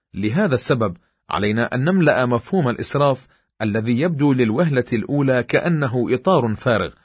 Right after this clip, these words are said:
بما يتوافق مع البيانات الإلهية. كما منع ديننا الإسراف في الأمانات المادية،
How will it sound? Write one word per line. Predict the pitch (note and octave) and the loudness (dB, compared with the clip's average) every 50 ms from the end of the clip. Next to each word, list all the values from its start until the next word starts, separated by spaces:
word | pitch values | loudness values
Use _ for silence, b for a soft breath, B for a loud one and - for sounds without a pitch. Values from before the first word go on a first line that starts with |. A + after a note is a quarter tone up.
| _ _ _ _ _ _ - | _ _ _ _ _ _ 0
بما | B2 F#3+ G#3+ E3+ C3+ A#2 G2 | 2 4 4 4 4 2 2
يتوافق | F#2 G2+ - - C3 A#2+ D3+ D#3+ D3+ - D3 - - | 0 0 0 2 4 4 4 4 4 2 0 0 0
مع | C3 C3 B2+ G#2+ A2 | 0 2 2 4 2
البيانات | G#2+ G2+ F#2 A2+ A2 G2+ F#2+ F#2 F#2+ F#2 F2+ - - | 2 2 0 0 0 0 0 -2 -2 -4 -4 -6 -6
الإلهية. | A2 G#2+ A2+ C3 C#3 C3 A#2 A2+ D#2+ C#2 - - _ _ _ _ _ _ _ _ _ _ _ _ - | -6 -4 -2 -2 -2 -2 -2 -4 -6 -8 -10 -14 _ _ _ _ _ _ _ _ _ _ _ _ -2
كما | - E3 D#3+ D#3 D3+ | 0 2 4 4 4
منع | D#3+ G3 G#3+ G3 E3 B2 C3 B2+ | 4 4 4 4 4 4 4 2
ديننا | B2 D#3+ D#3+ C3+ B2+ A#2 G#2+ | 2 0 0 0 0 0 0
الإسراف | G#2 - - B2+ - - C#3+ C#3+ D#3 D#3 C#3+ C#3+ | -2 -2 -4 -6 -4 -2 0 2 2 2 2 0
في | C3 - C3+ | -2 0 -2
الأمانات | A#2+ A2+ - - A#2+ A#2+ A2+ A2 B2+ D3 - - C3+ | -2 -2 -2 -4 -4 -2 -2 -2 0 -2 -2 -2 -4
المادية، | A#2+ A#2 A#2+ A2+ G#2+ A#2+ D3+ B2 F2 C#2 | -2 -2 -2 -2 0 -2 -2 -2 -2 -6